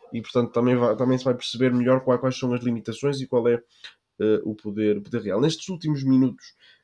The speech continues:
eh, que nos restam, para deixarmos um bocadinho, eh, a saúde e a medicina, propunha olhar um bocadinho para a política, eh, e olharmos para a I L, eh, que teve um, um novo líder,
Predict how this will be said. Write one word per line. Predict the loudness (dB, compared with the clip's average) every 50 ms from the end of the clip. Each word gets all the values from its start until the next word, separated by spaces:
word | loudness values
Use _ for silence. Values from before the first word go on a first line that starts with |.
| _ _ -8
eh, | -8 -8 -8 -6
que | -4
nos | -4 -4 -4
restam, | -2 -2 -4 -4 -4 -4 -4 -4 -4 -4 -6 -8 -14 -18 _ _ _
para | -8 -6
deixarmos | -6 -4 -2 0 0 0 -2 -4
um | -8 -10
bocadinho, | -10 -8 -8 -6 -6 -6 -8 -8 -12 -16 _ _ _ _ _ _ _ _ _ _ _ -4
eh, | -2 0 0 0 0 -2 -4 -8 -8 -8
a | -6
saúde | -6 -6 -6 -4 -4 -4 -6 -8 -8 -6
e | -6
a | -4
medicina, | -4 -4 -6 -8 -8 -6 -6 -4 -4 -6 -8
propunha | -10 -12 -8 -6 -4 -2 -2 -4 -6 -10 _ _ _ _ _ _ -8
olhar | -2 2 2 4 4
um |
bocadinho | 2 2 0 0 0 0 0
para | 0 2 2
a | 0
política, | -2 -4 -10 -6 -6 -6 -4 -6 -8 -8 -6 -8 -8 -10 -12 _ _ _ _ _ -20 -20 _ _ _ -16 -8 -6
eh, | -4 -2 -2 -2 -2 -2 0 0 0 0 0 -2 -4 -8 _ -16
e | -12 -6 -2 0
olharmos | 2 4 4 2 0 -2 -2
para | 0 2 2
a | 4
I | 4 4 4 4
L, | 2 2 0 -2 -6 -10 _ _ _ _ -20 -20 -20 -18 -18 -12 -6
eh, | -2 0 2 4 4 4 2 0 -4 -10
que | -8 -8 -6 -8 -8 -8 -4
teve | -2 -2 0 0
um, | -2 -4 -4 -4 -6 -4 -4
um | -4
novo | -2 -2 -4 -4 -6 -8
líder, | -6 -4 -4 -2 -2 -2 -2 -2 -4